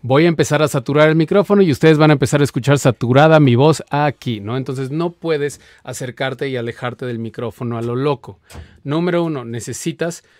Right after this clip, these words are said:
que si, por ejemplo, yo seteo la ganancia de mi micrófono aquí,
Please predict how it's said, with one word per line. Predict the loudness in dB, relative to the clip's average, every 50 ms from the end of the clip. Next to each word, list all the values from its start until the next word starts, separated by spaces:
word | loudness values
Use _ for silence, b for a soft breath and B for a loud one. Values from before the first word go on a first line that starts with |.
| b b b b -6
que | -4 -2 -2 -2 -4 -6 _
si, | -12 -10 -8 -8 -8 -8 -10
por | -10 -10 -10
ejemplo, | -8 -8 -10 -10 -8 -8
yo | -6 -6 -6 -6
seteo | -6 -10 -10 -6 -4 -4 -2
la | -4 -4
ganancia | -4 -6 -6 -6 -8 -10 -8 -8
de | -8 -6
mi | -6 -8
micrófono | -8 -10 -10 -10 -10 -12 -10 -10 -10 -12 -12 -12
aquí, | _ -16 -16 -16 _ -8 -6 -6 -6 -6 _